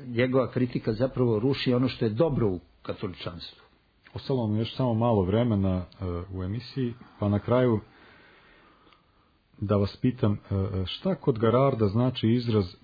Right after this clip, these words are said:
Speaker 2: prosvetiteljsko izopačavanje razuma i da li je Zapad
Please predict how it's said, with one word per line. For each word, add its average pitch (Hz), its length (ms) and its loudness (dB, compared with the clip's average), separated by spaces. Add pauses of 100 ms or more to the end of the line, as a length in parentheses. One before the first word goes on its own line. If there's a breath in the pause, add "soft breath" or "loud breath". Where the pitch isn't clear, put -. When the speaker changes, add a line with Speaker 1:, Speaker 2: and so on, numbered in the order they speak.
Speaker 2:
prosvetiteljsko 107 1160 0 (140)
izopačavanje 101 1160 2
razuma 87 580 -2 (520)
i 95 120 -2
da 113 200 4
li 139 140 4
je 120 80 6
Zapad 120 500 2